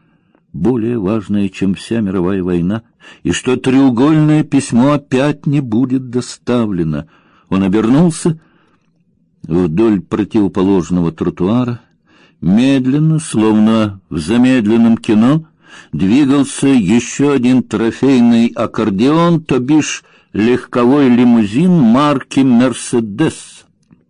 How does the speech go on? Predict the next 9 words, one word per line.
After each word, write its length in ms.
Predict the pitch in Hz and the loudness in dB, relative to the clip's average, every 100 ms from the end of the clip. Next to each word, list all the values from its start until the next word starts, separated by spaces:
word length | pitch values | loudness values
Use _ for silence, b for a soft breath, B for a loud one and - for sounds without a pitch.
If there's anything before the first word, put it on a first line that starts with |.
| _ _ _ _ _ _ B B B B | _ _ _ _ _ _ B B B B
Каменная 600 | 101 107 107 107 104 104 | -2 2 4 4 4 2
будка 420 | 95 107 113 - | 2 0 -2 -4
шофера 720 | 101 - 101 - 117 117 110 | -4 -2 -4 -2 0 2 2
враждебно 800 | 104 101 107 90 85 117 92 107 | 0 0 0 -2 -2 0 2 0
повернута 720 | - 101 104 113 104 107 98 98 | -2 0 2 2 2 0 0 -4
к 140 | - | -2
нему. 460 | 104 110 110 117 b b b b b _ _ _ _ | 0 2 4 2 b b b b b _ _ _ _
Коробится 600 | 90 107 113 104 87 - | -4 0 2 0 -2 -6
погон 520 | - 104 107 113 104 | -4 -2 2 2 0